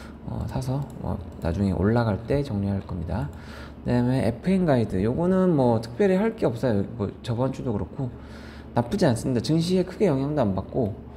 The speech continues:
좋습니다. 네, 요거 그리고 추가적으로 화천기계가 최근에 오천오백 원까지는 올랐는데 연결된 거잖아요. 오늘 좀 많이 빠졌는데, 아무튼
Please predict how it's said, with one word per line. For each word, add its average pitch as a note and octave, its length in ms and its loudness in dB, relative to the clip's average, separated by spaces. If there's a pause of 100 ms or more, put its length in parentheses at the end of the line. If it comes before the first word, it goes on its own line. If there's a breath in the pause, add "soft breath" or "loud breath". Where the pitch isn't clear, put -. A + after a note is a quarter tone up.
(200 loud breath)
좋습니다. F#2+ 640 -2 (180)
네, E2+ 240 -4 (380 loud breath)
요거 D3+ 240 2
그리고 C#3 400 2
추가적으로 F3 760 2
화천기계가 G3+ 580 4
최근에 F3+ 300 2
오천오백 C3+ 500 2
원까지는 C#3+ 400 0
올랐는데 G2+ 580 2 (420 loud breath)
연결된 B2 420 4
거잖아요. G#2 440 2 (560 loud breath)
오늘 D#3+ 280 6
좀 D3+ 140 4
많이 A2 220 4
빠졌는데, B2+ 680 2
아무튼 G2+ 460 0